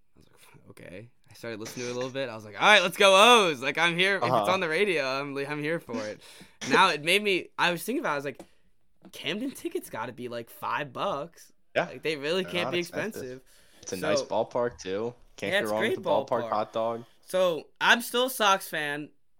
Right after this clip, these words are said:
Speaker 1: but let's go O's. So
Speaker 2: All right, I like it.
Speaker 1: I'm all for it. They are in the same division, though, aren't they?
Speaker 2: Yes, they are. You play 'em eighteen times a year.
Speaker 1: Perfect. Then I get to watch the Red Sox, in, in Camden all the time. Let's go.
Speaker 2: Yep.
Speaker 1: All right.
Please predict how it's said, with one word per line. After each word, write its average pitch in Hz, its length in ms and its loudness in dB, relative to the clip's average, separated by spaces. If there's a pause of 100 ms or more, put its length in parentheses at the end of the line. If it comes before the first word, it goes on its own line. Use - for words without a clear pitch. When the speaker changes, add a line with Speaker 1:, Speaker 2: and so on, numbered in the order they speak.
(520)
Speaker 1:
but 135 480 -6 (300)
let's 127 200 -16
go 131 200 -6
O's. 127 420 -10 (1300)
So - 80 -20 (100)
Speaker 2:
All 123 80 -16
right, 175 80 -16 (120)
I 90 100 -16
like 120 220 -16
it. - 80 -14
Speaker 1:
I'm 113 80 -20
all 120 100 -16
for 104 300 -16
it. - 100 -20 (340)
They 190 140 0
are 247 140 0
in 202 80 -6
the 151 60 -10
same 151 180 -8
division, 123 340 -10
though, 76 160 -18
aren't 110 180 -20
they? 127 220 -16 (480)
Speaker 2:
Yes, - 200 -8
they 71 120 -8
are. - 180 -12
You - 120 -18
play 87 260 -8
'em 58 140 -14 (180)
eighteen - 320 -14
times - 300 -16
a - 40 -14
year. - 220 -16 (240)
Speaker 1:
Perfect. - 400 -12
Then 131 200 -10
I 147 60 -2
get 147 140 -16
to 143 60 -14
watch 143 260 -6
the 127 80 -10
Red 135 140 -8
Sox, 101 460 -16 (580)
in, 120 300 -10
in 123 140 -14
Camden 117 420 -18
all 110 60 -20
the 120 120 -20
time. - 200 -20 (120)
Let's - 180 -20
go. 73 160 -16 (260)
Speaker 2:
Yep. 131 120 -6 (680)
Speaker 1:
All 135 80 -2
right. 226 220 -2